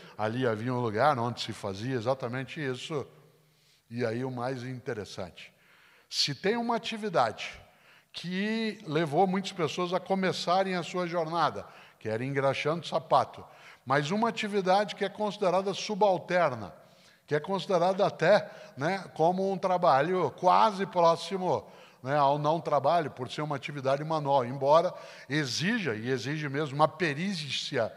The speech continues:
imensa pra ser feita. Quando eu tava ali sentado, o rapaz, por exemplo, que tava ali engraxando sapato, ele limpava, colocava uma coisa pra proteger a meia, pra graxa não grudar na meia,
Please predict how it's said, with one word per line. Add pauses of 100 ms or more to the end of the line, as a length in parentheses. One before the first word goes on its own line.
(300)
imensa
pra
ser
feita. (440)
Quando
eu
tava
ali
sentado, (420)
o
rapaz,
por
exemplo,
que
tava
ali
engraxando
sapato, (480)
ele
limpava,
colocava
uma
coisa
pra
proteger
a
meia,
pra
graxa (320)
não
grudar
na
meia,